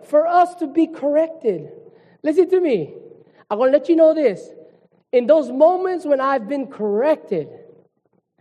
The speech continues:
it was like a weight of sin and burden was released from me. And listen to me. It is impossible for God to use someone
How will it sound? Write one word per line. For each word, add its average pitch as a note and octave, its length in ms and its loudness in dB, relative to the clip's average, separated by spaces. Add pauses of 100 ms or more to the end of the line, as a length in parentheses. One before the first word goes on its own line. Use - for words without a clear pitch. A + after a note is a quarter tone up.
(280)
it C4+ 140 4
was D4+ 180 0
like D4+ 240 0
a B3 160 2
weight A#3 560 0 (100)
of A3 300 -2
sin C#4+ 680 -4
and G3+ 340 -10
burden A3 640 0 (280)
was G3+ 180 -2
released A#3+ 840 0
from G3 140 -6
me. E3+ 260 -8 (1200)
And A#3+ 100 -2
listen D#4+ 260 -2
to F#4 80 2
me. G#3+ 260 -2 (1300)
It D4 100 -2
is C4+ 160 0
impossible E4+ 840 0
for C4 160 -2
God D#4 420 0
to C#4+ 60 -10
use B3+ 300 -10
someone C#4+ 640 -2